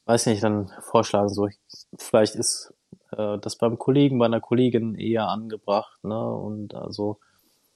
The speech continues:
man darf auch, glaub ich, dann für sich und auch für die berufliche Gesundheit auch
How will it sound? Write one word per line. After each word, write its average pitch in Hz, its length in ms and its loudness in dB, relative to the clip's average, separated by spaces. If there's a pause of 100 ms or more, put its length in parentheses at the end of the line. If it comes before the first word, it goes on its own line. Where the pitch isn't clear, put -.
(240)
man 101 260 -6
darf 101 340 2
auch, 110 140 -2
glaub 104 280 -2
ich, - 160 -8
dann 107 600 -6
für - 260 -8
sich 127 380 2
und 98 140 0
auch 104 200 -2
für - 240 -8
die 104 460 -2 (540)
berufliche 110 480 2
Gesundheit 104 600 0
auch 98 260 -6